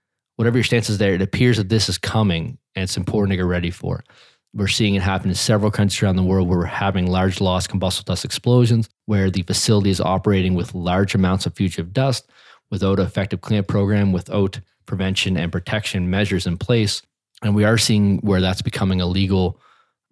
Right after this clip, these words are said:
legal ramifications of that are happening with the workers involved and even the companies involved.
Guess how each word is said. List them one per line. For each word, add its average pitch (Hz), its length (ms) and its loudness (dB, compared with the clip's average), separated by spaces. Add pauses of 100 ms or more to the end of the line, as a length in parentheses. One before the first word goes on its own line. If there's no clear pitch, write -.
(140)
legal 110 260 2
ramifications 98 680 0
of 90 120 -2
that 87 180 -2
are 85 60 -4
happening 90 460 -2
with 90 180 0
the 85 80 0
workers 113 280 2
involved 110 360 2
and 101 80 2
even 101 180 4
the 92 60 2
companies 95 420 -2
involved. 87 440 -2